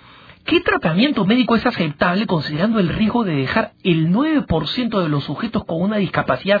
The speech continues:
seria? Pese a toda esta literatura médica, n-, los ojos siguen cerrados y es posible que incluso la, la Corte in-, la Comisión Interamericana de Derechos Humanos, este, le dé más deseo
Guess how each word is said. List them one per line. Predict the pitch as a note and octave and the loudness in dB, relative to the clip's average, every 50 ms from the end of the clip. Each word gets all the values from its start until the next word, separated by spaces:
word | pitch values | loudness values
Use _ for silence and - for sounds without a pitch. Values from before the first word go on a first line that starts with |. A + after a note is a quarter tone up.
| - - | 0 0
seria? | D#4 F4+ C4 G3 C#3+ - - - - _ _ _ _ _ _ _ _ _ _ _ _ _ _ _ - - - _ _ _ | 0 0 2 0 0 -2 -2 -6 -20 _ _ _ _ _ _ _ _ _ _ _ _ _ _ _ -20 -20 -20 _ _ _
Pese | - - D4+ D4 - - | 0 0 0 2 2 0
a | A#3+ - | 0 0
toda | - C#4+ C4+ A#3+ A#3+ | 2 2 2 2 2
esta | A#3+ - B3+ | 2 0 0
literatura | A3+ F#3+ D3+ - D3 C#3 - G3 G#3 G#3+ G#3 G#3 | 0 0 0 0 0 0 0 0 0 0 2 2
médica, | G3+ G#3+ F#3+ D3+ C#3 C3 - - A3 - - _ _ _ _ _ _ _ _ _ _ - | 2 2 2 0 0 -2 -2 -4 -4 -6 -6 _ _ _ _ _ _ _ _ _ _ -8
n-, | F#3 F#3+ F#3+ - | -8 -8 -8 -6
los | - F#3+ G3 G3+ G#3 G#3+ G#3+ - | -4 -4 0 2 2 2 2 0
ojos | G3 F#3 - A3+ G3+ | -2 -2 -2 -2 -4
siguen | - F#3+ F3+ A3 A3+ | -2 0 0 0 0
cerrados | A3+ A3+ G#3+ - C#3 C3 D3+ B3+ - - - _ _ - - - _ _ _ _ - | 0 -2 -2 0 0 0 0 0 -2 -6 -10 _ _ -20 -20 -20 _ _ _ _ -8
y | - F3 F3+ G3+ - - | -2 -2 -2 -2 -2 -4
es | F3 D3+ - | -6 -6 -6
posible | - F#3 D3+ - D#3 D3 D3+ G3+ G3 | -8 -10 -8 -4 -4 -2 -2 -4 -4
que | - D3+ C#3+ - | -8 -10 -8 -6
incluso | F3+ F3+ F3+ - D#3+ C#3 B2+ - G#3+ G#3 - _ - _ - - - | -4 -4 -4 -4 -6 -6 -4 -6 -8 -8 -8 _ -20 _ -20 -18 -10
la, | - B2+ B2+ - - - | -6 -6 -6 -6 -6 -10
la | C3 A#2+ A#2+ | -10 -10 -10
Corte | - - E3 E3 F#3 F3+ - - E3 | -10 -8 -6 -6 -6 -6 -4 -4 -4
in-, | D#3 D3 C#3 - - D#3 C#3 C3+ - | -2 -2 -4 -6 -6 -8 -8 -6 -6
la | - D3 B2+ | -6 -6 -4
Comisión | - C#3+ C3+ B2+ - E3 E3 | -4 -4 -6 -4 -4 -4 -4
Interamericana | F3+ F3 F3 D#3+ C3+ C3 C3 C3 C3 D#3+ D#3 E3+ E3 | -4 -4 -4 -4 -4 -6 -6 -6 -6 -6 -4 -4 -4
de | D3 | -4
Derechos | C3+ C#3+ D3+ D3 D3+ D3 - | -4 -4 -4 -6 -6 -6 -4
Humanos, | G3 F#3 F3+ D3 C3 C#3+ G3+ A#3+ - _ - - - - - - _ _ - | -4 -4 -4 -4 -4 -4 -6 -6 -8 _ -20 -20 -20 -20 -20 -20 _ _ -8
este, | - - - - - - - | -8 -8 -8 -8 -12 -8 -2
le | E3 E3 F3+ E3+ | 2 2 2 2
dé | D3 F#3 A#3+ A#3+ - - - | 2 0 -4 -4 -6 -8 -6
más | C#3+ D3+ D#3 F3+ A#3 C#4 C#4 - - | -4 -2 0 0 0 0 0 -2 -2
deseo | G3 F3 G#3+ G3 F3+ - - - C#4+ B3 F3 B2 A2 G#2 | 0 0 0 -2 -2 -4 -2 0 2 2 2 -2 -4 -10